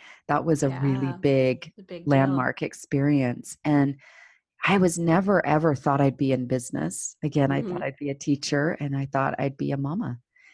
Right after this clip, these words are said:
Speaker 1: And I'm still a teacher and still a mama. It's just,
Speaker 2: Yep.
Speaker 1: again, the same heartbeat. It's evolved. And then almost ten years ago, it'll be ten years in January, coming up on that birthday celebration, which I'll have to do something really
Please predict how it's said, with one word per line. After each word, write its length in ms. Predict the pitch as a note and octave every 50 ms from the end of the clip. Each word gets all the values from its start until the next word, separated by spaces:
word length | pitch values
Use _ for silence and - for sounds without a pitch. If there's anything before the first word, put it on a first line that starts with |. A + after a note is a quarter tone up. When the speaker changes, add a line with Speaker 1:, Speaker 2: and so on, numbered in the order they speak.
| _ _ _ _ _
Speaker 1:
And 380 | - D#3+ D#3+ D#3 D3+ D#3 D#3+ - -
I'm 140 | D3+ D#3+ D#3
still 260 | - - G#3 B3 C4+
a 60 | G#3
teacher 420 | - - - E3+ D3 - - F3
and 120 | E3+ D#3 D#3
still 260 | - - - F3 E3
a 60 | D3
mama. 360 | C#3 C#3 F3 B3+ A3+ C3 C3
It's 200 | C#3+ D3 - -
just, 180 | - - D#3 F#3
Speaker 2:
Yep. 140 | G#3 G#3 -
Speaker 1:
again, 400 | C#3+ C#3 - F3 F3 D#3+ C#3 C#3
the 80 | C#3 C3+
same 260 | - - D#3+ D3 C#3
heartbeat. 420 | C3+ C#3+ D3 D3+ - - C#3 C3+
It's 200 | C#3+ D3 - - -
evolved. 520 | C#3+ C#3 - C3+ C3+ C3+ C3+ C3 - -
And 140 | D#3+ D3+ D3
then 220 | D3 D3+ D3+ D3 - -
almost 340 | F3+ G#3+ D4 E4+ D#4 - -
ten 180 | - A3 G3 F3+
years 280 | E3 D#3 D#3 D#3+ -
ago, 380 | - D#3 - C3+ C3 - C#3 - -
it'll 140 | - D3+ D3+
be 80 | D#3+
ten 240 | D#3 - - E3 E3
years 200 | E3 D#3+ D3+ D3
in 120 | D3 C#3
January, 640 | C3 C#3 C3+ C#3 D3 D3 C#3+ C#3+ D3+ D3+ D3+ D#3+ E3 _ _ - - - - - _ _ -
coming 180 | - D3+ C#3+ C#3
up 160 | C3+ C3+ C#3
on 100 | C#3 C#3+ D3
that 180 | C#3+ C3 B2 -
birthday 360 | C3+ C3+ C3 - - - D3
celebration, 800 | C#3+ - - C#3 C3+ C3+ C3+ - C#3+ C#3 C#3 - - D3 C#3+ C#3+
which 180 | C#3 C3 - -
I'll 100 | - C3+ C#3
have 160 | C#3+ C3+ C3+
to 80 | - C3+
do 120 | C#3 C3
something 340 | C3 - - C#3 C#3 C#3+ D3
really 240 | C#3+ C#3+ D3 C#3